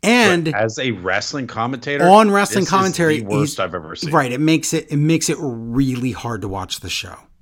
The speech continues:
Speaker 1: That's all. Like, Adnan Virk or whatever his name was might have been a really nice guy in real life. I never wanna hear him talk on commentary again.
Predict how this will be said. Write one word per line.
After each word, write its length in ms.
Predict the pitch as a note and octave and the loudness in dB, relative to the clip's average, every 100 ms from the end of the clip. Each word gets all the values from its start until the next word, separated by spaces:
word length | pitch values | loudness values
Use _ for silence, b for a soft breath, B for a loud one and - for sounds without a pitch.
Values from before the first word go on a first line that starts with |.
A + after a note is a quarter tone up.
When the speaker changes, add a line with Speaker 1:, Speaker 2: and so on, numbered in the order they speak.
| _ | _
Speaker 1:
That's 180 | B2 B2 | -8 -6
all. 140 | A#2+ - B | -6 -8 B
Like, 240 | G3+ G#3 - _ | 4 4 2 _
Adnan 800 | - F#3 G#3 F#3 G3+ G3 F#3+ F#3 | 4 8 8 6 4 4 4 2
Virk 380 | D#3 D3 G#3+ G#3+ | 2 2 2 2
or 60 | D#3+ | 2
whatever 260 | D3+ C3 | 2 0
his 80 | B2 | 0
name 180 | C3+ B2 | 0 0
was 160 | G#2 A#2+ | -2 -2
might 160 | C#3+ | 0
have 60 | C3 | 2
been 100 | C3+ | 2
a 60 | |
really 320 | B2+ A#2+ A#2 A2+ | 2 0 -4 -6
nice 180 | A2+ | -6
guy 120 | - A#2+ | -6 -4
in 60 | |
real 120 | A#2 | -4
life. 140 | G#2+ - b b | -6 -10 b b
I 100 | C#3 | 0
never 400 | C#3+ D3+ D3+ D#3 | 2 4 4 4
wanna 160 | E3+ E3+ | 4 4
hear 140 | E3+ E3 | 4 4
him 120 | D#3 | 2
talk 340 | - D#3 D#3+ | 2 -2 0
on 100 | E3 | -2
commentary 400 | D3+ D3+ D3+ D#3 | 0 0 2 2
again. 400 | D3+ D#3 C#3+ G2+ | 2 0 -2 -6